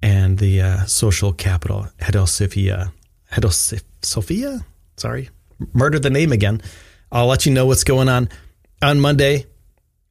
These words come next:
I wanna say, uh, to you guys, thank you so much for listening to the show. Take care of yourself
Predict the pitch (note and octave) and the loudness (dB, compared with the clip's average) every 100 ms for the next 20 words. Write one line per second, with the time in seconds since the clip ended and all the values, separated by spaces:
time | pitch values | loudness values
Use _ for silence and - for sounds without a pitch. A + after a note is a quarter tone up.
0 | _ A#2+ A2+ A2+ A2+ G2+ - A2+ G#2+ - | _ 0 2 4 4 2 2 0 0 -6
1 | - - G2+ F#2+ G2 G2 - A2+ G2 - | -6 0 2 2 0 -2 -2 0 0 0
2 | F3 B2+ - A2 G2 - A2 F#2+ G#2+ F#2+ | 0 0 2 2 2 2 2 2 0 0
3 | F#2 - G#2+ F#2+ G#2 - - A#2 G2+ G2+ | 0 0 2 2 0 -2 0 2 2 2
4 | F#2+ - G#2+ G#2+ - | 0 0 -2 -4 -8